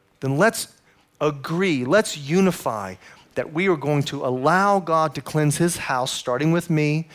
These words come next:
starting with you, starting with your family, starting with your community group, starting with the congregation, starting with the network of King of Kings and all its related partners.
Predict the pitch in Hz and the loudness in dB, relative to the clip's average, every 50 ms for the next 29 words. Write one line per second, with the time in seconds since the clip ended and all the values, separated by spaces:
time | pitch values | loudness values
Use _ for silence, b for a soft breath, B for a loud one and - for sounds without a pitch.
0 | B B B - - - 135 131 143 156 165 165 165 - 160 160 156 151 147 151 | B B B -8 -2 -2 0 2 2 2 2 0 -2 -4 -4 -2 -2 0 -2 -4
1 | 151 151 - _ _ _ _ _ _ _ _ _ - - - 135 135 151 156 165 | -6 -10 -16 _ _ _ _ _ _ _ _ _ -6 -2 0 0 2 2 0 0
2 | 160 - 196 170 - - 170 151 147 143 151 156 147 - - 143 143 160 165 170 | 0 -2 -4 -4 -2 0 0 2 2 2 0 -2 -2 0 0 0 2 2 2 0
3 | 165 - 196 - - - 185 170 165 160 156 151 139 131 139 151 147 151 143 B | 0 -2 -6 -4 -2 0 2 2 4 2 2 0 -2 -2 -2 0 0 -2 -2 B
4 | B B B - - - 156 160 165 165 165 165 - 196 - - 180 175 175 185 | B B B -4 0 2 4 4 4 2 2 2 0 -2 0 2 2 4 4 2
5 | 175 160 170 165 - - 185 170 B B B B - - 190 180 180 185 185 185 | 2 2 2 2 2 2 2 2 B B B B 0 2 4 4 6 6 4 4
6 | 175 - 185 175 175 196 220 175 160 202 180 - - 190 190 196 185 196 - 185 | 4 4 4 4 4 2 0 0 0 0 0 2 2 4 4 4 2 2 2 4
7 | 185 185 180 156 170 165 165 165 175 185 185 - - 190 175 180 185 190 202 180 | 4 4 4 2 0 0 2 4 4 4 2 0 -2 0 2 2 2 2 -2 -2
8 | - 185 175 170 185 170 156 165 156 | -2 0 0 0 0 0 0 0 -2